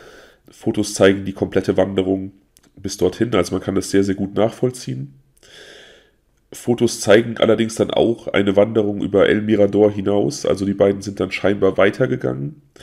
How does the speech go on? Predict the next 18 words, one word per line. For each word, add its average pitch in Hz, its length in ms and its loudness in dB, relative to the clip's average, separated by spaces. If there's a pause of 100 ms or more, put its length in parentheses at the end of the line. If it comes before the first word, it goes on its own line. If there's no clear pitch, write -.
(240)
tiefer - 340 -2
in 113 100 -4
den 107 160 -2
Dschungel 107 360 0
hinein. 95 500 -6 (720)
Und - 380 -12
dieser 101 240 4
Trail 104 380 2
wird - 160 0
eigentlich 101 400 0
nur 104 80 -2
von 101 160 -4
Einheimischen 95 640 -2
benutzt. 95 400 -6
Also - 180 -2
ist - 160 -8
eigentlich 95 300 -2
so 95 340 -2